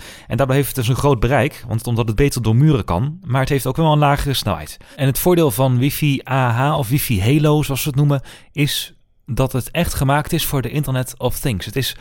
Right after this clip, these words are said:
functioneel vergelijkbaar met Bluetooth, maar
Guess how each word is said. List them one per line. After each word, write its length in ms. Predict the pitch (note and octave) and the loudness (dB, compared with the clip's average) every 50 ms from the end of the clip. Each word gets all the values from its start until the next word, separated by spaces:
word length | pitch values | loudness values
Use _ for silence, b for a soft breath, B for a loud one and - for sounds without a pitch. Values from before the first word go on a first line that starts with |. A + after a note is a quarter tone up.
| B B B B | B B B B
functioneel 500 | B - - D#3 D3 - - D#3+ F3 F#3 | B -4 0 0 0 2 2 2 2 4
vergelijkbaar 500 | C3 D#3 D3+ C#3+ D3+ D3+ D3 - C3 C3 | 2 2 2 2 2 0 2 0 0 2
met 120 | B2+ A#2 G#2 | 2 0 2
Bluetooth, 600 | G2+ B2+ E3 F#3 - A#3 B3 D4+ - - - - b b b b b b b | 2 2 2 2 2 0 -2 0 -2 -4 -10 -10 b b b b b b b
maar 420 | - B2 B2+ C3 C3 C3 C3 - | -2 0 2 2 2 2 0 -4